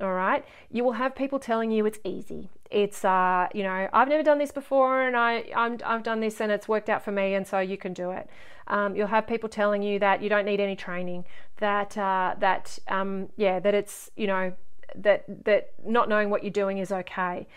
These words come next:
Um, and, you know, that, I think that, that,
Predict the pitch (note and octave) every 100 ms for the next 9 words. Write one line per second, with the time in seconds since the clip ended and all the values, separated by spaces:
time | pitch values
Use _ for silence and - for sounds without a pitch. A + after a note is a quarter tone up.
0 | - - - G#3 G#3 G#3+ G3+ G3 G3+ -
1 | A#3+ B3 A3+ - _ A#3 G#3+ G3+ G3+ B3+
2 | - - - - - - A#3 A3+ D#4+ E4
3 | G4 E4+ B3+ A3+ - - -